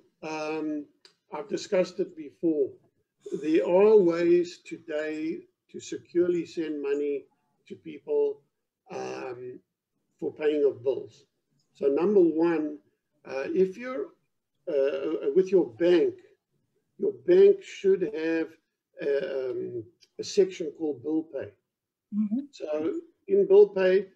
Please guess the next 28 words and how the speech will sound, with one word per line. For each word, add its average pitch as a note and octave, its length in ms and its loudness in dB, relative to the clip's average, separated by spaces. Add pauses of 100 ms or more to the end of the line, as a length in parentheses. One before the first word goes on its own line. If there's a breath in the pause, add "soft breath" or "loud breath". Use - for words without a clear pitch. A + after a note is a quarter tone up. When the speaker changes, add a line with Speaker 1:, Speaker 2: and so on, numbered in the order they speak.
(280)
Speaker 1:
bill D#3 180 4
pay F#3 540 2 (180)
<clears throat> - 180 -12
is G#3+ 540 8
a D#3+ 100 2
hundred F#3+ 260 4
percent F3+ 520 2
secure - 560 -2 (100)
because D#3 520 -6 (480)
if C#3 140 -10
you G#3 440 0
tell G3+ 240 4
the F3 80 2
bill E3+ 500 4
to - 80 -18 (100)
pay E3 140 -4
your D#3+ 240 0
electric E3 500 -8
bill A#2 220 -18 (360)
on D#3 160 -2
a C#3 60 0
certain E3 480 -4
date, B2 300 -4 (720)
but D3+ 120 -8
it C3+ 120 -10
doesn't F3 420 4
get F#3 300 2
there C3+ 300 -8